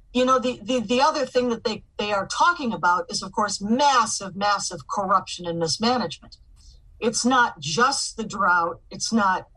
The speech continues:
you know, just the shortage of, you know, water and electricity there. Um,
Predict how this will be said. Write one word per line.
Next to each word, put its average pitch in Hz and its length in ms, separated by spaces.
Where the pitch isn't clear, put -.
you 190 60
know, 175 240
just 269 540
the 214 80
shortage 208 500
of, 170 180
you 190 120
know, 180 140
water 190 500
and 180 100
electricity 175 720
there. 165 320
Um, 185 480